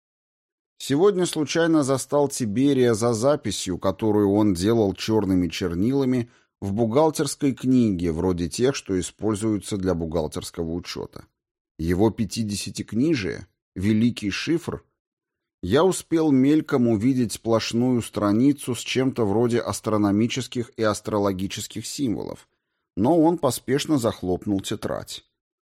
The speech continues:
"Может ли быть пятьдесят таких тетрадей?" И заявил, что я шпионю за ним. Я пытался отвлечь его, но он отказался разговаривать на другие темы. Зачем я остаюсь?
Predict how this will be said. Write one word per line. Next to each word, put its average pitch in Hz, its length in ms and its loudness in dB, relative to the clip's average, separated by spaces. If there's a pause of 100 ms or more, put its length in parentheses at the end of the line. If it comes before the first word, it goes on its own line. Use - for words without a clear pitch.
"Может 135 460 0
ли 120 120 4
быть 139 500 0
пятьдесят 104 600 -4
таких - 340 -6
тетрадей?" 62 640 -12 (460)
И 123 120 4
заявил, 117 560 4
что - 260 0
я 95 200 4
шпионю 73 560 -2
за 69 140 -10
ним. 50 300 -12 (580)
Я 92 180 2
пытался 92 560 0
отвлечь 95 520 -2
его, 165 260 0
но 151 220 2
он 127 160 2
отказался 120 680 0
разговаривать 95 760 -2
на 85 120 -2
другие 82 420 -4
темы. - 420 -10 (520)
Зачем 82 440 -2
я 113 140 2
остаюсь? 87 640 -6